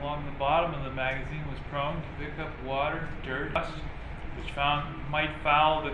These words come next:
cartridges within the magazine. This design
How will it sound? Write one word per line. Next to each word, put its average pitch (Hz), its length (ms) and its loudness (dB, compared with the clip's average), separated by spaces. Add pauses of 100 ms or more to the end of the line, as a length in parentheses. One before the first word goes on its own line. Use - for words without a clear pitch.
cartridges 156 560 0 (180)
within 143 280 -4
the 139 80 -6
magazine. 139 640 -2 (880)
This 196 160 4
design 170 600 6